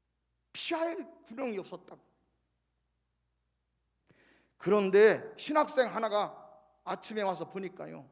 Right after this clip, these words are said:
자기 집을 뺑뺑이 둘러서는 온 동네가 다 뭐냐? 아람 나라의 군대야.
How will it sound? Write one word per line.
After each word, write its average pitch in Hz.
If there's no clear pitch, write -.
자기 175
집을 165
뺑뺑이 202
둘러서는 165
온 262
동네가 214
다 175
뭐냐? 170
아람 233
나라의 208
군대야. 175